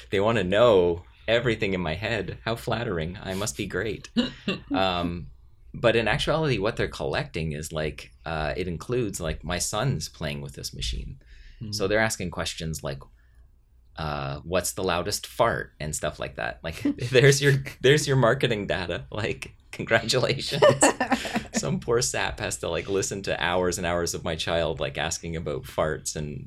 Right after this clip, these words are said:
Speaker 1: burping into the, uh, digital assistant.
Speaker 3: That's it.
Speaker 1: So I, so I, I do think it's, you know, future generations will,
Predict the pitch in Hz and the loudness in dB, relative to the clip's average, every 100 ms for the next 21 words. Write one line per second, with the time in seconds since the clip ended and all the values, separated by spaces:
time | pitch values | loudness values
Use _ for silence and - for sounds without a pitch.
0 | 85 87 85 80 76 - 85 85 71 76 | 0 0 0 -4 -4 -6 -8 -8 -8 -6
1 | 71 67 87 104 - 90 82 71 76 - | -4 -4 -6 -12 -6 -4 -4 -6 -8 -6
2 | 73 - 69 67 - - - - - - | -8 -8 -12 -12 -20 -20 -20 -20 -14 -10
3 | 240 - 220 247 - - 76 82 - - | -10 -8 -8 -8 -8 -8 -8 -10 -8 -4
4 | 110 - 127 120 95 123 151 160 131 101 | 0 2 2 2 2 2 0 0 0 -2
5 | - - - - - - - - - - | -4 -18 -20 -20 -20 -20 -20 -20 -20 -20
6 | _ _ 110 82 67 - - - - - | _ _ -4 -4 -4 -16 -20 -20 -20 -20
7 | - - - 78 - 80 73 69 - 58 | -20 -16 -12 -10 -8 -6 -4 -6 -6 -10
8 | - 57 - | -12 -10 -12